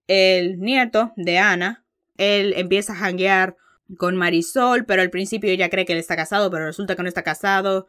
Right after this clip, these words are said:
resulta que that he's divorced from his wife, pero la wife todavía como que vive en la casa porque, imagínate, con toda esta crisis de, de, de pobreza y vaina, la muchacha no tiene dónde vivir, así que la dejan vivir ahí, pero ellos no están juntos, así que, ah, Luis y Marisol, they start falling in love, they like each other,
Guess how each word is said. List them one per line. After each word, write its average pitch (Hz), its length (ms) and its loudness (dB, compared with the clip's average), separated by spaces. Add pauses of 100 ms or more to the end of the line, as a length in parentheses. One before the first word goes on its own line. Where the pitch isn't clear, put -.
(120)
resulta 175 500 -2
que 170 100 -2
that 165 140 -2
he's 185 260 -4
divorced 180 500 0
from 175 180 -6
his 170 180 -10
wife, 175 420 0
pero 165 240 0
la 165 100 0
wife 202 280 0
todavía 175 380 0
como 175 220 -6
que 156 120 -2
vive 175 220 2
en 185 80 -2
la 170 120 0
casa 180 320 0
porque, 170 460 -2
imagínate, 180 680 -4 (140)
con 165 180 -6
toda 208 160 0
esta 214 220 -2
crisis 240 580 -4 (440)
de, 170 640 2 (100)
de, 170 100 -2
de 170 100 -2
pobreza 208 480 0
y 190 40 0
vaina, 214 360 -2
la 180 260 -2
muchacha 180 500 -4
no 196 100 -4
tiene 185 140 -2
dónde 175 180 -2
vivir, 190 200 2
así 175 160 -2
que 208 80 -2
la 214 80 2
dejan 277 220 -2
vivir 220 220 2
ahí, 185 160 2
pero 170 160 -2
ellos 190 160 -4
no 190 80 -6
están 175 220 -6
juntos, 208 440 -4
así 175 240 -10
que, 175 260 -4
ah, 208 280 2
Luis 208 260 -4
y 214 40 -4
Marisol, 196 600 -2
they 180 320 2
start 190 280 -4
falling 196 300 -4
in 190 240 -4
love, 180 360 0
they 185 140 0
like 175 320 -2
each 185 180 -6
other, 175 300 -2